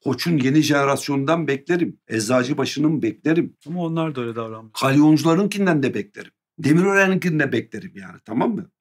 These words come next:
Speaker 1: Bu ülkede yaşıyorsak eğer bir burjuvazinin, bir kendine ait bir, bir aurasının, bir şeyinin olması lazım. Çünkü Türkiye'nin en iyi okumuş insanları onlar ya. Hepsi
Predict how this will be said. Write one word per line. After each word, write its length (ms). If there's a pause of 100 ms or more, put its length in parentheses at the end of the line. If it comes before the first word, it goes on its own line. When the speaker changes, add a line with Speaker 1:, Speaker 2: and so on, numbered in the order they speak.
(120)
Speaker 1:
Bu 40
ülkede 320
yaşıyorsak 560
eğer 380
bir 280
burjuvazinin, 920
bir 260
kendine 380
ait 420
bir, 140 (360)
bir 120 (120)
aurasının, 600
bir 60
şeyinin 280
olması 440
lazım. 300
Çünkü 360
Türkiye'nin 420
en 160
iyi 120
okumuş 400
insanları 440
onlar 260
ya. 240
Hepsi 440